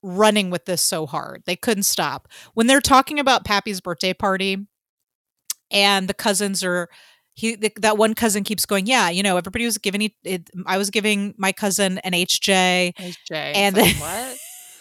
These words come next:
Speaker 1: <laughs> he's
Speaker 2: You know,
Speaker 1: like, "You know,"
Speaker 2: head job.
Speaker 1: <laughs> head job. Everyone calls it that, right?
Speaker 2: Mm, head massage. <laughs>
Speaker 1: Um, it was just stuff like that. All the little things. It's like all those lines that usually Boyle gets,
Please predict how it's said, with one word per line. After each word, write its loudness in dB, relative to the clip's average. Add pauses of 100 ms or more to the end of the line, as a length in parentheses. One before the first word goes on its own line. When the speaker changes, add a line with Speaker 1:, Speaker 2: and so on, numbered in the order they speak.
(320)
Speaker 1:
<laughs> -
he's -10
Speaker 2:
You 4
know, 4
Speaker 1:
like, 8
"You 10
know," 8
Speaker 2:
head 2
job. 2
Speaker 1:
<laughs> 2
head 4
job. 0
Everyone 4
calls 2
it -8
that, -10
right? -12
Speaker 2:
Mm, -14
head 0
massage. -2
<laughs> -20 (300)
Speaker 1:
Um, -2 (100)
it -4
was -4
just -2
stuff -2
like 0
that. -2
All 10
the 2
little -2
things. 0
It's 0
like 2 (160)
all 6
those 2
lines 0
that -4
usually -2
Boyle -4
gets, -2